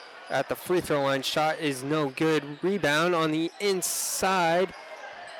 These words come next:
As that, that was a goaltend, yeah. Parker Wise with the ball going down into the hoop, knocked it out, and it went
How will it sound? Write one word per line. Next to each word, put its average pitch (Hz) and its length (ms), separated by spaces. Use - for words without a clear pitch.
As 139 380
that, 151 220
that 180 140
was 202 120
a 135 60
goaltend, 127 520
yeah. 127 280
Parker 185 320
Wise 160 280
with 127 120
the 139 60
ball 143 260
going 139 320
down 139 260
into 156 340
the 120 100
hoop, 135 240
knocked 135 340
it 113 100
out, 123 360
and 113 260
it 120 200
went 120 240